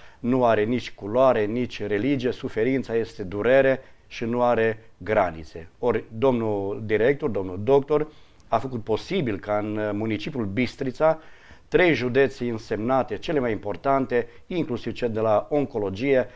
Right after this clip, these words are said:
să aibă bisericuța, să aibă clipa de, de taină și de liniște în dialog cu Dumnezeu, iată, prin purtarea de grijă și omenia domnului director. Domnule director,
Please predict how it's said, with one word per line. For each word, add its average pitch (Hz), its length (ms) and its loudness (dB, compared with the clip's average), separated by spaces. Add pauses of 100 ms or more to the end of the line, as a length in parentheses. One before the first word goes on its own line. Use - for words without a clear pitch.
(160)
să - 180 0
aibă 120 260 6
bisericuța, 110 840 -4
să - 140 -8
aibă 107 160 -2
clipa 131 540 -2
de, 104 360 0 (120)
de 107 180 -6
taină 127 560 4
și - 160 -10
de 98 140 -2
liniște 107 680 -2 (180)
în 117 180 -6
dialog 107 280 2
cu 110 100 -12
Dumnezeu, 98 520 -4 (180)
iată, 117 320 2
prin 113 460 -4
purtarea 113 360 0
de 98 120 -4
grijă 117 520 -2 (280)
și - 100 -10
omenia 107 440 0
domnului 101 760 -4
director. 95 520 -4 (480)
Domnule 151 400 6
director, 92 540 -2